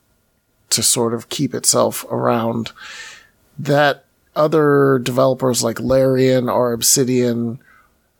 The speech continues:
aren't really, like, stepping up to take that, because that's such a easy way to differentiate yourself. Because you can still play around with the fantasy tropes,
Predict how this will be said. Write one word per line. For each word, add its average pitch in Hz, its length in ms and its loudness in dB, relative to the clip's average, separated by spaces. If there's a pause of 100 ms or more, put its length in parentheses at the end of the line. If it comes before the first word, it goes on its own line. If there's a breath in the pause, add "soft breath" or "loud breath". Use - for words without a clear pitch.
(160)
aren't 151 260 0
really, 143 360 2
like, 135 240 0
stepping 135 460 0
up 135 180 -4
to 120 180 -2 (100)
take - 440 -2
that, 165 320 -2
because 131 340 0
that's - 720 0 (360)
such - 500 0
a 127 280 0
easy 139 460 0
way 127 340 0
to 120 120 -4
differentiate 120 840 0
yourself. 110 840 -2 (640 soft breath)
Because 131 380 2
you 139 80 2
can 143 160 2
still 170 340 2
play 165 380 0
around 147 500 2
with 160 160 0
the 160 80 -2
fantasy 165 500 2
tropes, - 680 0